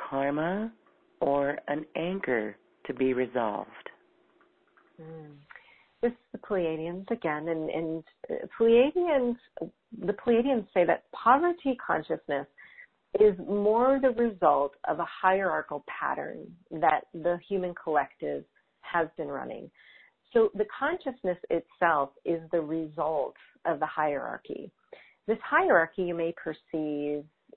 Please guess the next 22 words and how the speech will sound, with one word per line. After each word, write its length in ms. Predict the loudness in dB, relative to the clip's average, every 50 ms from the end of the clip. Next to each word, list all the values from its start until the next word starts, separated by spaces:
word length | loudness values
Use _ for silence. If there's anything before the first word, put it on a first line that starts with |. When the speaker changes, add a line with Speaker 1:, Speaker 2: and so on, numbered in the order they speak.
| _
Speaker 2:
in 160 | -2 -2 0 0
your 140 | -2 -4 -6 -6
collective 580 | -4 -4 -4 -4 -6 -6 -4 -4 -2 -2 -4 -4 -4 -2
as 280 | -2 -2 -2 -2 -4 -6 -6
your 180 | -4 -4 -4
government 640 | -2 -2 -2 -2 -2 -2 -6 -6 -6 -6 -6 -6 -8 -12 _ -8 -6
or 160 | -4 -4 -2
your 200 | -2 -4 -6 -6 -8 -8
financial 560 | -8 -6 -6 -6 -6 -8 -8 -10 -12 -14 -14 _
structure 580 | -6 -4 -4 -4 -4 -6 -4 -2 -2 -2 -2 -4 -8 -20 -20 -14 -2
or 160 | 2 2 2 4
even 400 | 2 0 -2 -2 -2 -4 -2 0
race, 300 | 0 0 0 0 -4 -6 -12 _ _ _
for 180 | -4 -2 0 -2
example. 720 | -2 -4 -4 -4 -4 -2 -2 -4 -4 -2 -2 -2 -2 -4 -6 -12 -20 -20 _ _ -2
These 120 | -2 0 0
are 140 | 0 0 4
all 460 | 6 6 8 8 8 6 6 6 4 2
ex-, 480 | -2 -6 -8 -10 -20 _ -10 -8 -6 -4
these 120 | -2 -2 0
are 120 | 0 0
all 260 | 2 2 2 2 0